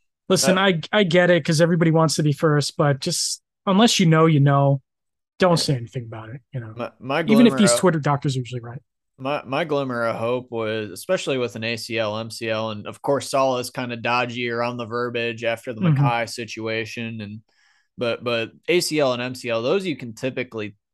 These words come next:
Speaker 2: you can test those on the sideline and have a
Speaker 1: Right.
Speaker 2: pretty good feel, uh, on using that knee stability test. And Zach walking on his own back to the locker room and not, like, be total,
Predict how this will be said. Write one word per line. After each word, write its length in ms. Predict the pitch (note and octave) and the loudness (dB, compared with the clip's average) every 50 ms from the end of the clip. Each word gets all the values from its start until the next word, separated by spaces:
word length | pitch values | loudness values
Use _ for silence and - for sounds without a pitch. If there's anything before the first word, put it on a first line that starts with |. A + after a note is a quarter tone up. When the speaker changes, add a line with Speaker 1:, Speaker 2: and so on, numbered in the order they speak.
| _ _ - | _ _ -14
Speaker 2:
you 240 | G#2 B2+ C#3+ D3+ - _ _ _ _ | -8 -6 -6 -6 -6 _ _ _ _
can 400 | - - D3+ D3+ D#3 C#3+ C3+ C3+ | -12 -8 -4 -2 -2 -2 -4 -4
test 320 | - - B2+ B2+ A#2 - - | -6 -4 -4 -4 -4 -6 -8
those 260 | A2+ G#2+ G#2+ G#2+ G#2 | -6 -6 -6 -6 -8
on 140 | A2+ A2+ A2 | -8 -10 -10
the 80 | A2 | -10
sideline 640 | G#2+ - - A2+ A2 A2 G#2+ G#2+ G#2+ G#2+ G#2+ G#2+ G#2+ | -10 -6 -4 -4 -4 -4 -4 -4 -6 -6 -6 -8 -10
and 120 | G#2 A2 | -10 -10
have 220 | - C#3 D3+ D3+ - | -8 -8 -6 -2 0
a 20 | |
Speaker 1:
Right. 160 | D#3 C#3+ C#3+ | 0 0 -2
Speaker 2:
pretty 220 | - C#3 B2+ A#2+ A2 | -2 -6 -6 -6 -8
good 220 | A2+ A2 G#2+ A2 | -8 -10 -12 -12
feel, 540 | - - A#2 A2+ A2 G#2+ G#2 G2+ G#2 - _ _ - | -12 -10 -8 -6 -4 -4 -4 -6 -8 -10 _ _ -10
uh, 160 | G#2+ A2 - | -8 -8 -6
on 300 | - A2+ A2+ A2+ A2 - - | -6 -6 -6 -6 -8 -12 -12
using 320 | - A2+ A2+ A2+ A2 A2+ A2 | -12 -10 -10 -10 -10 -12 -10
that 220 | G#2 G2+ G2+ G2+ | -10 -10 -10 -10
knee 140 | G#2 A2 G#2+ | -10 -10 -12
stability 520 | - - - G#2 G#2+ G#2+ G#2 G#2+ A2 A2 | -12 -12 -12 -10 -8 -6 -6 -6 -8 -8
test. 460 | A2 - A#2+ A2+ A#2 A#2 - - - _ _ _ _ _ _ _ - | -6 -2 -2 -2 -2 -2 -6 -12 -20 _ _ _ _ _ _ _ -14
And 180 | - A2+ A#2 A#2 | -12 -10 -10 -6
Zach 400 | A#2 B2+ C3 D3 D#3+ - - - - _ - | -4 -2 0 0 -2 -2 -6 -16 -20 _ -12
walking 460 | - A2+ A#2+ B2+ C#3 C3+ - C#3+ C3 | -6 -2 0 0 0 -2 -4 -8 -6
on 140 | B2+ B2+ B2+ | -6 -6 -6
his 160 | B2 A#2+ A2 | -8 -8 -8
own 300 | A#2+ A#2 A#2+ B2 B2+ B2+ | -8 -8 -8 -8 -10 -8
back 260 | B2+ B2+ A#2 A#2 A#2 - | -4 -4 -2 -2 -4 -6
to 100 | - B2 | -6 -4
the 80 | A2+ | -2
locker 380 | A2+ G#2+ A2 A#2 A#2 A2+ - B2 A#2+ | -2 0 0 0 -2 -2 -6 -10 -10
room 280 | B2 B2+ B2+ C3 B2+ | -10 -8 -8 -8 -8
and 100 | A2 G#2+ | -8 -8
not, 280 | G#2+ A2 A2+ A2+ - - | -6 -4 -4 -4 -4 -2
like, 300 | A#2 A#2 A2 G#2+ G#2+ - _ _ - | -2 -2 -2 -4 -6 -10 _ _ -12
be 160 | A#2 A#2+ A#2 | -10 -10 -8
total, 400 | G#2 - B2+ B2 A#2 A#2+ - _ | -6 -4 -4 -4 -4 -4 -8 _